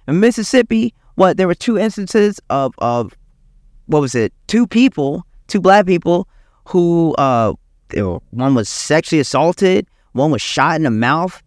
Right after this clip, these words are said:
by police officers, and all they, that was done to them was that they were fired. So you're gonna tell me a nation that allows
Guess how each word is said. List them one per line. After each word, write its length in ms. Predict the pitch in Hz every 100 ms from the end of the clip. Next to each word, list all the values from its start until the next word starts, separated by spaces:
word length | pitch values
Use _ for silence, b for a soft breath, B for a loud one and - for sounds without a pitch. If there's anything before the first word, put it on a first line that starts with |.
| _ _
by 140 | 147 160
police 300 | 196 196 -
officers, 420 | 196 202 214 190 b
and 140 | 165 160
all 240 | 185 202
they, 160 | 190 190 175
that 180 | 165 180
was 120 | 175
done 180 | 170 190
to 80 | 190
them 120 | 190
was 100 | 170
that 160 | 170
they 80 | 175
were 140 | 151 123
fired. 560 | 147 143 131 98 78 _ _ _ _ _ _ _ _ _ _ _ _
So 260 | - 208 202
you're 140 | 196
gonna 120 | 240 208
tell 180 | 233
me 140 | 214 208
a 40 |
nation 420 | 180 196 214 226
that 140 | 190 175
allows 560 | 160 170 180 185 190